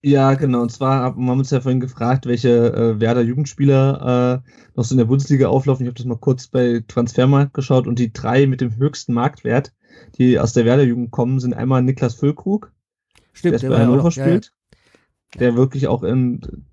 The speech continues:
Speaker 1: äh, aus, äh, von Anfang an bei der Werder Jugend gespielt hat.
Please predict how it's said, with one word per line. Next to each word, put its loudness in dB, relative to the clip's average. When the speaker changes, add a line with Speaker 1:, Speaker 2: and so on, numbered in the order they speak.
Speaker 1:
äh, -4
aus, 0
äh, 0
von 0
Anfang 2
an 2
bei 4
der 4
Werder 4
Jugend -2
gespielt -4
hat. -2